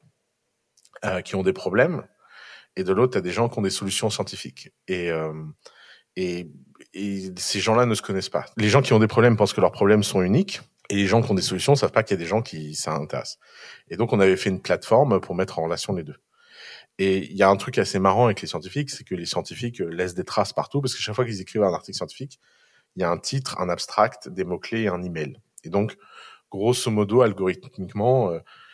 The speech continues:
pour un problème donné, tu peux dire, voilà l'arbre des gens qui peut-être ont une solution. Et tu les contactes par email, euh, à longueur de journée pour leur demander de travailler sur des trucs. Et, euh, ça a l'air très bien comme concept, c'est une super idée, c'est génial, machin.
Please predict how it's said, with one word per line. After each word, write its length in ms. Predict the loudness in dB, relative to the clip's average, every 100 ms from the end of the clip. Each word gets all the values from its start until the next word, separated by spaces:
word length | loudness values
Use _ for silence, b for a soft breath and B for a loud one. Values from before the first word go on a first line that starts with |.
| B B _
pour 180 | 0 2
un 60 |
problème 300 | 4 4 2
donné, 300 | 2 2 2
tu 120 | 2 -4
peux 100 | -4
dire, 320 | 2 2 2 -6 _ -8
voilà 320 | 4 6 8
l'arbre 460 | 8 6 4 0 0
des 140 | 2
gens 180 | 2 2
qui 120 | 0
peut-être 340 | -8 -4 -2 -4
ont 20 |
une 80 | -6
solution. 360 | -8 -8 -10 -12 _ _ _ 0
Et 100 | 0
tu 140 | 2
les 100 | -4
contactes 520 | -4 -4 -2 -2 -4
par 200 | -4 -4 -6
email, 380 | -6 -4 -2
euh, 240 | -4 -6 -10 -14 B B B B B -4
à 80 | -2
longueur 340 | 0 0 0
de 100 | 0
journée 340 | -4 -2 -2
pour 220 | -2 -6 -6
leur 180 | -6
demander 380 | -6 -10 -10 -10
de 120 | -16
travailler 440 | -18 -10 -8 -8 -8
sur 120 | -12
des 100 | -14
trucs. 200 | -14 -14 _ _ -10 -2
Et, 200 | 0 0
euh, 180 | -2 -8 B B B B -20 -20 -18 -20 -20 -12
ça 240 | 2 6
a 60 | 8
l'air 220 | 6 2
très 200 | -2 0
bien 180 | 0 0
comme 160 | -2
concept, 520 | -6 -6 2 4 2
c'est 80 | 0
une 60 | -10
super 360 | -10 -6 -6
idée, 460 | -6 -4 -2 2 0
c'est 240 | -2 -12
génial, 420 | -14 -12 -4 -4 -4
machin. 320 | -6 -4